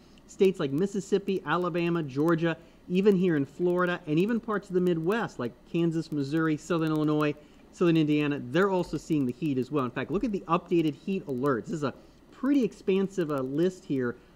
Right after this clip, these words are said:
of states. Really stretches from Kansas City all the way back through New Mexico,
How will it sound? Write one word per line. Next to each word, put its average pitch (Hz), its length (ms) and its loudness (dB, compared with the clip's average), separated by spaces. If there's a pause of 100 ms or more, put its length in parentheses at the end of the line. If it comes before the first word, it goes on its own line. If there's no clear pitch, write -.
of 147 160 -4
states. 156 400 0
Really 170 160 0
stretches 170 400 -6
from 139 260 -4 (100)
Kansas 180 320 0
City 175 380 0
all 190 320 2
the 214 80 2
way 190 140 2
back 170 260 -4
through 143 120 -4
New 123 80 -2
Mexico, 175 600 -4